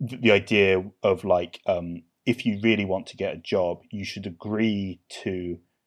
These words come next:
do a unpaid job, because after all, you're living with your parents anyway. So what you should do is you get an unpaid job, but which could last for, like, months or even, like, years in order to build up the experience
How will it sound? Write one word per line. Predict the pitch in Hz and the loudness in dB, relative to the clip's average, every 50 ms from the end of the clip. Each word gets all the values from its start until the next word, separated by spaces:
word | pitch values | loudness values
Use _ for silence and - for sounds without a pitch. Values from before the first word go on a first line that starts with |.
| _ _ 117 - _ | _ _ -20 -18 _
do | - 104 98 92 90 90 92 104 - - - | -6 -4 -4 -2 -4 -6 -6 -8 -8 -6 -4
a | 95 87 90 - - | -4 -4 -4 -2 2
unpaid | 123 123 135 127 123 123 - 95 85 85 85 - _ | 2 4 4 2 0 -2 -4 -6 -6 -6 -8 -10 _
job, | - - 90 73 69 71 - _ _ _ _ _ _ _ _ _ _ _ _ _ _ _ _ | -8 -6 -6 -6 -6 -10 -14 _ _ _ _ _ _ _ _ _ _ _ _ _ _ _ _
because | - - 120 104 | -2 0 2 4
after | 104 95 - - 113 | 4 2 2 0 -2
all, | 101 95 | -2 -2
you're | 92 90 | -2 -2
living | 92 92 90 92 90 | -2 -2 -4 -4 -6
with | 85 85 | -8 -8
your | 90 | -10
parents | - - - 101 95 87 80 - - | -6 -2 0 0 0 0 -6 -14 -12
anyway. | - 95 101 95 85 71 65 65 - - - _ _ _ _ _ _ _ | -10 -8 -8 -8 -8 -8 -8 -8 -10 -12 -14 _ _ _ _ _ _ _
So | _ - 123 104 | _ -4 -2 0
what | 110 117 | 0 -2
you | 104 | -2
should | - - 110 | -6 -10 -6
do | - 110 104 | -6 -6 -6
is | 92 104 | -6 -4
you | 95 | -4
get | 98 110 | -4 -4
an | 104 98 | -2 2
unpaid | - 120 131 123 120 - 110 92 85 82 | 2 4 4 4 0 0 -2 -4 -4 -4
job, | - - 90 85 82 - _ _ | -4 -2 -2 -2 -4 -6 _ _
but | 117 107 | -6 -4
which | 101 101 - | -4 -6 -6
could | 117 101 | -4 -2
last | 101 95 - | -2 -4 -4
for, | - 117 | -6 -8
like, | 95 - - - 117 123 _ 131 | -8 -6 -6 -10 -12 -10 _ -6
months | 120 117 117 123 123 110 110 120 - - | -4 0 4 4 4 4 2 -2 -6 -8
or | 110 | -8
even, | 98 - 95 | -8 -8 -8
like, | 90 92 85 | -10 -10 -10
years | 98 101 101 104 117 135 123 101 82 - - - - - - _ _ - _ _ _ _ _ | -12 -12 -4 0 0 0 0 0 -4 -6 -8 -12 -16 -20 -20 _ _ -20 _ _ _ _ _
in | 117 113 104 | -2 0 0
order | 98 98 90 | -2 -4 -4
to | 82 - | -8 -10
build | 98 98 101 98 90 | -6 -4 -4 -2 -4
up | 92 - - | -6 -8 -10
the | 95 | -14
experience | 90 - - - - 98 92 90 90 82 85 82 - - | -14 -14 -12 -8 -6 -6 -6 -6 -8 -10 -12 -14 -14 -18